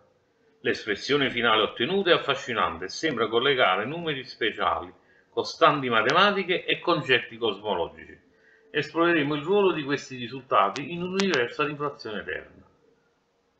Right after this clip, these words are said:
La presenza del rapporto aureo e di questi numeri intriganti potrebbe suggerire una connessione profonda tra la matematica e la struttura dell'universo.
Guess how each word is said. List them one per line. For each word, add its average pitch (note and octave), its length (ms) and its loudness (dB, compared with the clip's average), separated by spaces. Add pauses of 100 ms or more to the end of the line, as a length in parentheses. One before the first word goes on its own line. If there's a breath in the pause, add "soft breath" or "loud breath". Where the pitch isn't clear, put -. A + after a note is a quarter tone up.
(720)
La B2+ 140 4
presenza F#3+ 420 4
del E3 120 2
rapporto C#3+ 500 2
aureo G2+ 260 6
e G2 40 -10
di G#2+ 140 -8
questi A#2 280 -8
numeri C#3 320 -2
intriganti A2 760 -2
potrebbe D#3 500 -4
suggerire D3+ 440 -2
una B2+ 180 0
connessione D3+ 500 -2
profonda A2+ 440 -4
tra A2 200 -2
la B2 100 2
matematica E3+ 600 0
e - 20 0
la C#3 60 -6
struttura C3 420 -8
dell'universo. G#2 800 -8